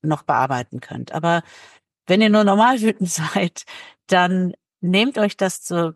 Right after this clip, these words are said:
Herzen und erinnert euch dran, jedes Mal, wenn meine Motivation war, nicht wütend zu werden,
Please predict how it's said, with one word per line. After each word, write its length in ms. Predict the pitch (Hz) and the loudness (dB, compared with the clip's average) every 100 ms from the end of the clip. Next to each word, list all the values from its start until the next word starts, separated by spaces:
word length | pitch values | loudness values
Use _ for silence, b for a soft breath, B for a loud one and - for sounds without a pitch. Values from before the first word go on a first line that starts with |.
| - | -10
Herzen 640 | - 165 175 - - 147 | -4 0 0 -4 -6 -6
und 200 | - 160 | -4 -2
erinnert 380 | 156 202 247 220 | 0 2 2 2
euch 220 | - - | -4 -8
dran, 300 | - 151 156 | -6 -4 -4
jedes 420 | 156 190 226 240 | 0 0 2 0
Mal, 180 | 202 185 | 2 2
wenn 140 | 170 165 | 0 0
meine 240 | 151 151 | -2 -2
Motivation 920 | 151 151 160 147 143 - 202 247 240 | -4 -6 -6 -8 -8 -2 2 4 4
war, 120 | 180 | 2
nicht 220 | 165 - | 0 -4
wütend 280 | 160 - 156 | -10 -10 -12
zu 160 | - - | -12 -10
werden, 280 | 131 117 | -10 -10